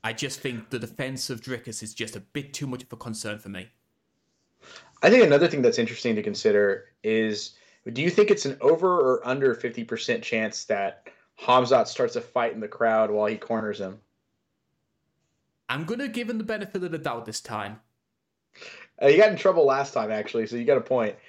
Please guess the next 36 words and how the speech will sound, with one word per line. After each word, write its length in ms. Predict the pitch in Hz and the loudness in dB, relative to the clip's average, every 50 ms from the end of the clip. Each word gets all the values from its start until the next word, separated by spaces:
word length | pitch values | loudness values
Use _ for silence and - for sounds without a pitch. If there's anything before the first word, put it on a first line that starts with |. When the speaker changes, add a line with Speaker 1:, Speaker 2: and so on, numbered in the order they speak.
| - - _ _ | -20 -20 _ _
Speaker 2:
He, 240 | - 139 143 127 | -4 -4 -2 2
uh, 380 | 127 123 120 120 117 110 110 110 - - _ _ _ _ | 4 6 6 6 6 6 2 -2 -4 -12 _ _ _ _
his, 300 | - - 143 143 131 131 | 2 2 4 4 4 2
uh, 160 | 139 131 123 | 2 2 2
his 160 | 120 127 120 | 0 -2 -4
daddy 300 | 117 - 139 135 135 135 | -2 0 2 2 2 0
dictator 420 | 117 131 127 123 - 127 113 110 104 | -2 -6 -6 -4 -4 -4 -2 -2 -2
got 220 | 107 110 95 104 | -2 -2 -2 0
real 100 | 113 117 | 0 0
mad 280 | 113 113 113 113 110 104 | 0 0 0 0 0 0
at 100 | 98 98 | -2 -4
him, 240 | 98 95 98 101 120 | -6 -8 -10 -10 -8
apparently. 420 | 139 123 120 120 113 110 101 98 | -6 -4 -4 -4 -4 -4 -4 -6
Speaker 1:
Mm, 60 | 101 - | -8 -6
Speaker 2:
so 300 | - - 101 95 98 - | -4 -2 -2 -2 -2 -6
Speaker 1:
yeah. 160 | 98 95 98 - _ _ _ _ _ _ _ | -10 -14 -16 -16 _ _ _ _ _ _ _
Speaker 2:
yeah, 440 | - 107 110 107 104 101 95 107 113 - | 0 4 4 4 4 4 0 -2 -2 -4
I 60 | 107 | 0
think 160 | 117 117 117 | 0 0 -2
you 40 | - | 2
got 140 | - 117 110 | 2 2 2
a 40 | - | 4
point 240 | - 117 104 - | 2 -2 -2 0
there. 260 | - 101 95 95 - - _ _ _ _ _ _ _ - | 0 -2 -2 -2 -8 -12 _ _ _ _ _ _ _ -6
Speaker 1:
I'm 200 | 160 208 233 220 | -6 -6 -6 -8
surprised 460 | - - - - 175 165 156 147 - | -8 -10 -8 -8 -6 -6 -6 -6 -8
we're 60 | 139 | -8
not 200 | 131 135 131 - | -8 -6 -8 -8
seeing 300 | - - 139 127 127 127 | -8 -8 -8 -8 -6 -8
more 540 | 127 131 131 131 131 127 127 123 117 - - - | -6 -4 -4 -4 -4 -4 -6 -6 -8 -8 -8 -8
M 140 | 123 123 | -8 -6
M 100 | 120 123 | -6 -6
A 100 | 120 117 | -6 -6
journalists 500 | 117 - - 131 117 117 113 110 107 - | -8 -8 -8 -8 -8 -6 -8 -8 -10 -10
calling 440 | - - - - 123 120 117 117 117 | -12 -12 -10 -8 -8 -6 -6 -8 -8
out 420 | 117 117 117 107 107 110 - - | -8 -8 -8 -8 -10 -12 -14 -14